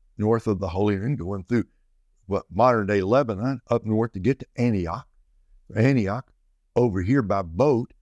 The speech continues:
to the island of Cyprus. They made their way across Cyprus, then took another boat up to Perga, which is basically that would, that's the, that's the southern coast of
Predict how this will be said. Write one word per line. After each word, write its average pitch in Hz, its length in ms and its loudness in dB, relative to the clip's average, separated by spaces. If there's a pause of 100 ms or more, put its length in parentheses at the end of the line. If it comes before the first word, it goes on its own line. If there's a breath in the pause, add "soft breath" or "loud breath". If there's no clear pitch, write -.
(300)
to 110 240 2
the 92 220 -6
island 110 340 0
of 87 80 -8
Cyprus. - 680 -4 (160)
They 101 240 0 (840)
made 123 260 4
their 117 120 2
way 120 220 0
across 101 380 -4
Cyprus, 147 400 -4
then 131 160 -4
took - 200 -4
another 151 300 0
boat 110 220 -4
up 120 180 -4
to 107 60 -6
Perga, 151 480 0 (360)
which 185 240 0
is 185 180 0 (520)
basically 131 640 0 (200)
that 175 240 4
would, 135 100 -2
that's 151 240 -2
the, 117 200 0
that's 127 180 -4
the 123 120 -4
southern 160 460 -2
coast 151 440 0
of 107 160 -6